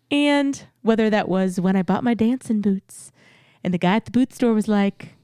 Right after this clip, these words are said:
"Girl, you got some thick calves. We gotta stretch these boots out a little bit more." <laughs> W-, like, all the time. When I used to work at SeaWorld, if you had thicker calves, you would just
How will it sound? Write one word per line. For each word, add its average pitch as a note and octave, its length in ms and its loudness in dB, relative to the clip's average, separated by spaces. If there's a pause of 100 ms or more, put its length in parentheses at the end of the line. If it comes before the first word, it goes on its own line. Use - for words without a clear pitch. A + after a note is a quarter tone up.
"Girl, G#3 260 2
you F#3 80 4
got G#3 160 -2
some F#3+ 160 -2
thick G3 200 -2
calves. G#3+ 400 -2
We F3 80 0
gotta G#3 200 0
stretch G3+ 340 -4
these G3+ 160 0
boots G3+ 280 0
out G3+ 160 0
a G#3 40 0
little F#3 220 2
bit F#3+ 180 0 (140)
more." A3 260 4
<laughs> - 20 -6 (800)
W-, G3 200 -4
like, F#3+ 380 0 (920)
all C4 180 4
the C4 100 -2
time. G3+ 440 0 (960)
When A#3 140 2
I B3 60 2
used C4 240 0
to C#4 80 0
work C4+ 160 0
at C4 80 -4
SeaWorld, C4+ 540 0 (100)
if - 200 -4
you B3 120 0
had C#4+ 160 -2
thicker C4 200 -2
calves, A#3+ 400 -4
you A3+ 60 0
would A3 140 0
just G3+ 160 -4